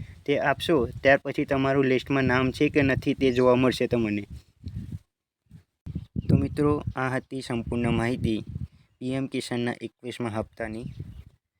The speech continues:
તો મિત્રો, તમને આ વીડિયો પસંદ આવે તો લાઈક કરજો અને ચેનલ પર નવા હોય તો સબસ્ક્રાઈબ કરજો.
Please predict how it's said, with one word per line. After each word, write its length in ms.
તો 60
મિત્રો, 440
તમને 680
આ 80
વીડિયો 260
પસંદ 420
આવે 240
તો 120
લાઈક 260
કરજો 480
અને 120
ચેનલ 340
પર 140
નવા 260
હોય 160
તો 120
સબસ્ક્રાઈબ 440
કરજો. 380